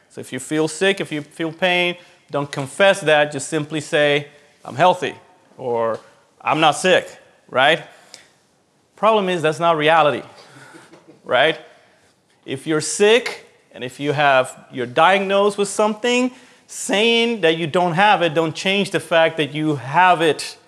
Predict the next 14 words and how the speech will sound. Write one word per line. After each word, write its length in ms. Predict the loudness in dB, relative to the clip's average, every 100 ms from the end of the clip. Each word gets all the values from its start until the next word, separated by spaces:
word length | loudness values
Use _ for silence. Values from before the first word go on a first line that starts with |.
| _ _ _
It's 220 | -10 -8
reality, 840 | -4 0 4 6 4 2 -2 -6 -8 _ _ _ -16
okay? 520 | -2 4 4 4 -2 -20 _ _ _ _ _ _ _ -12
And 80 | -2
so 140 | 0
she 180 | 0 0
would 160 | 0
say, 540 | -2 2 4 4 0 -6 -12
and 140 | -2
I 60 | 0
remember 460 | 0 2 2 2 0
this, 260 | -2 -4
I 40 | -6
re-, 200 | -8